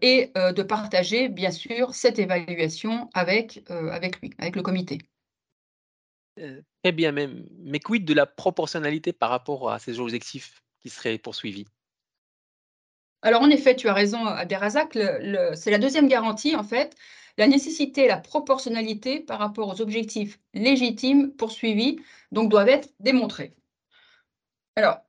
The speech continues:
Speaker 1: il y a des garanties horizontales qui sont prévues par le nouveau décret quatorze zéro quatre-vingt-six, euh, donc, qui introduit... Euh,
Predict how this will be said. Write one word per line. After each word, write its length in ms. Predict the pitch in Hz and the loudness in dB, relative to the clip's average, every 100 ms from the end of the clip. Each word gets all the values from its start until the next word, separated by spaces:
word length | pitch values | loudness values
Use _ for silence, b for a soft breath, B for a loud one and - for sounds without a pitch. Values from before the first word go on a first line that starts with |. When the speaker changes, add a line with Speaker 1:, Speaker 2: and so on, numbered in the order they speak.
| _ _ 226 | _ _ 2
Speaker 1:
il 80 | 254 | 2
y 20 | |
a 60 | |
des 140 | 277 262 | 4 4
garanties 560 | 269 269 262 - 269 | 4 4 0 0 2
horizontales 720 | 247 214 214 214 208 214 202 | 4 2 0 -2 -2 -2 -2
qui 80 | 208 | -8
sont 140 | - 175 | -10 -8
prévues 360 | - 196 220 | -6 -4 -4
par 140 | 214 165 | -4 -4
le 140 | 165 | -2
nouveau 260 | 180 185 220 | -4 -4 -2
décret 340 | 180 - 190 | -2 0 0
quatorze 320 | 190 190 170 | 0 2 0
zéro 180 | 175 165 | 0 -4
quatre-vingt-six, 760 | 160 - 143 147 269 - - - _ B B B B B _ | -6 -6 -4 -2 -2 -4 -8 -20 _ B B B B B _
euh, 460 | 202 175 165 147 - | 0 4 4 2 0
donc, 260 | 214 214 | 2 0
qui 280 | - 254 233 - | 0 4 4 4
introduit... 760 | 226 220 - 214 202 226 277 320 - | 2 2 6 6 6 6 6 4 -2
Euh, 180 | 196 185 | -2 -2